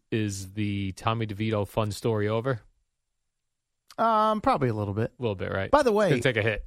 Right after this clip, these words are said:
Speaker 2: and I, and I know this is coach speak, but Brian Daboll and Joe Schoen both did not rule out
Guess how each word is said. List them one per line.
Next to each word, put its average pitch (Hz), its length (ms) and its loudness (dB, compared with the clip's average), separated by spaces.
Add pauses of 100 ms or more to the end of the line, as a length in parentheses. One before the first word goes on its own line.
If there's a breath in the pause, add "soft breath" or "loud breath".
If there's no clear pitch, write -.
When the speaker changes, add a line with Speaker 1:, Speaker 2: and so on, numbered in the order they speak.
Speaker 2:
and 170 140 6
I, 165 100 4
and 156 200 2
I 151 140 2
know 139 240 2
this 120 200 -4
is 120 140 -4
coach 139 260 2
speak, 123 300 -4
but 127 200 -2 (760)
Brian 269 260 4
Daboll 202 380 2
and 170 200 4
Joe 156 200 4
Schoen 139 400 4
both 165 340 2
did 160 140 4
not 151 220 2
rule 135 240 4
out 120 320 2